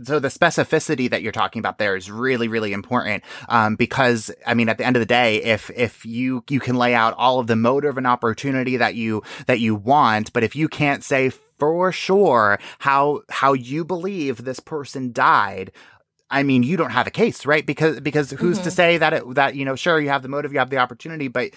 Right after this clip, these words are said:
Speaker 1: you don't have, but how the heck did they do it? You know, you don't, you don't know. You,
Speaker 2: Yeah.
Speaker 1: you can't figure that stuff out. So it's so important. That's so, so important to be able to figure that out.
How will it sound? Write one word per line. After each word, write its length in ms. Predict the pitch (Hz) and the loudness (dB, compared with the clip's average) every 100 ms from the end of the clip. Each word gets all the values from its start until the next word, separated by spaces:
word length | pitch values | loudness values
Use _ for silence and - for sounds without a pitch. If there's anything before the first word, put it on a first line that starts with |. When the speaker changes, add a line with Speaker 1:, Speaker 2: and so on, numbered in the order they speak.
| - - | -16 -6
Speaker 1:
you 80 | 135 | -4
don't 180 | 131 | -4
have, 500 | 120 135 143 135 - | 0 2 2 -2 -12
but 200 | 120 127 90 110 95 | -4 -4 -4 -16 -18
how 320 | - 117 131 | -2 -2 0
the 40 | |
heck 220 | 127 151 - | -2 -4 -2
did 100 | 160 | -2
they 120 | 156 | 0
do 180 | 156 233 | 2 0
it? 160 | 139 | 0
You 140 | 120 135 | -4 -4
know, 120 | 139 | -2
you 180 | 123 139 | -2 -6
don't, 180 | 156 127 | -8 -4
you 120 | 151 | -2
don't 120 | 160 | 0
know. 180 | 156 185 | 2 2
You, 80 | 131 | 4
Speaker 2:
Yeah. 200 | 190 160 | 2 2
Speaker 1:
you 100 | 135 | -4
can't 280 | - 147 117 | -4 -6 -4
figure 180 | 143 | -4
that 200 | 143 135 | 0 -2
stuff 140 | - 147 | -2 0
out. 200 | 165 - | 2 2
So 120 | 139 | -6
it's 160 | 127 - | -6 -12
so 340 | - 170 175 | -4 -2 -2
important. 520 | 117 113 110 73 65 - - | -4 -10 -14 -14 -16 -20 -12
That's 200 | - 120 | -6 -6
so, 260 | - 147 135 | -4 -2 -2
so 180 | 123 117 | -2 -6
important 320 | 107 110 95 | -6 -10 -10
to 40 | |
be 80 | 98 | -10
able 140 | 90 69 | -10 -10
to 60 | |
figure 180 | - 67 | -14 -12
that 140 | 73 | -12
out. 140 | 65 | -12